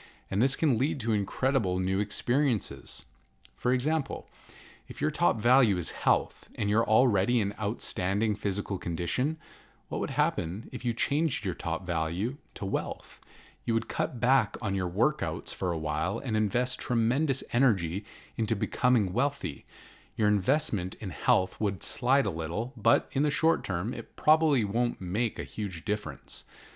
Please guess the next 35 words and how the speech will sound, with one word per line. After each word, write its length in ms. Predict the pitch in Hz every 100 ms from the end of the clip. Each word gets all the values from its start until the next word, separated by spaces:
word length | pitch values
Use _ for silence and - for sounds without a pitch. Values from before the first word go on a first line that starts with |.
| - - -
Health 380 | 127 160 -
may 280 | - 110 139
still 380 | 135 - 131 139
be 280 | 104 123 98
one 220 | 87 95
of 100 | 90
your 120 | 90
top 360 | - - 95 87
values, 640 | 92 107 87 - - - - - -
but 140 | 110 120
it 80 |
just 300 | 127 147 -
isn't 340 | - 117 113 98
number 360 | 101 110 101
one 320 | 87 98 113 87
anymore. 520 | 80 71 65 - - - - _ -
So, 400 | - 82 98 123 _ _
now 220 | 113 101 95
by 180 | 95
focusing 560 | 87 - 110 104 - 98
intently 920 | - 90 - - 190 107 80 92 131 -
on 140 | 92
your 140 | 92 90
new 300 | 90 151 -
top 360 | - 92 90
value 400 | 92 87 87 85
of 140 | 78 87
wealth, 480 | 151 90 95 - - - - _
you 160 | 104 113
eventually 500 | 107 147 165 175 151
succeed 640 | - 110 - - 160 104
in 260 | 98 117 131
becoming 460 | 98 - 92 107 113
wealthy. 460 | 160 165 80 - _ - - - -
But 300 | 107 113